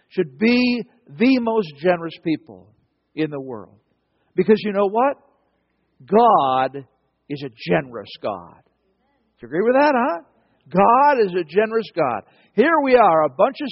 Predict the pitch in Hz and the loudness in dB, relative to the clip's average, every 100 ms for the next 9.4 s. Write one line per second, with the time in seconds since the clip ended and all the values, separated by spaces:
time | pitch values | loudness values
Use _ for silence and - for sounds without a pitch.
0 | - 240 180 220 - - - _ _ _ | -4 -2 -2 -8 -12 -20 -20 _ _ _
1 | _ _ _ 147 233 269 - 247 240 240 | _ _ _ -2 -2 -2 -2 0 0 0
2 | 208 190 190 185 151 180 226 226 196 - | 0 0 0 -2 0 0 2 0 -2 -8
3 | 233 233 240 208 214 196 165 190 185 156 | -10 -2 -2 0 -2 -4 -2 0 0 -6
4 | _ _ _ 156 160 185 170 175 160 135 | _ _ _ -4 0 2 0 2 2 2
5 | 151 160 156 139 127 _ 202 240 180 196 | -2 -4 -4 -4 -8 _ -2 0 2 2
6 | 175 175 165 160 147 127 143 175 147 175 | 4 4 2 0 -2 -2 -6 -6 -4 0
7 | 156 151 190 185 143 101 101 _ _ _ | 2 4 4 2 -4 -12 -20 _ _ _
8 | 180 131 87 _ _ _ _ _ _ _ | -6 -4 -8 _ _ _ _ _ _ _
9 | _ _ 143 147 | _ _ -6 -4